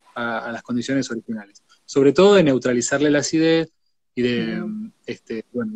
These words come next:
Speaker 1: muchas veces le quitan las manchas, bueno, todas esas cosas que vos estás nombrando es trabajo más de restauración. Nosotros en nuestro taller igualmente algunas cosas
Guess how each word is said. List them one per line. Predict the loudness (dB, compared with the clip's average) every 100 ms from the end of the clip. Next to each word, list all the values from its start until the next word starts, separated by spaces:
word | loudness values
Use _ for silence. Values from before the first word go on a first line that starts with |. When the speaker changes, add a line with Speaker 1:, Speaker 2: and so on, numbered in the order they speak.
| -4
Speaker 1:
muchas | -2 0
veces | 0 0
le | -4
quitan | -6 -8 -8
las | -2
manchas, | -2 -2 -4
bueno, | -8 -2
todas | -2 -2
esas | -8
cosas | -10 -12 -2
que | -2
vos | 0
estás | -2
nombrando | 0 2 4 4
es | 2
trabajo | 0 0 0 0
más | 0
de | -2
restauración. | -6 -8 -10 -10 -14 -20 _ _ _ _ _ _
Nosotros | -2 2 2 4
en |
nuestro | 4 4 2
taller | 4 6
igualmente | 8 6 4 0 2
algunas | 2 2 0
cosas | 0 2 0 -2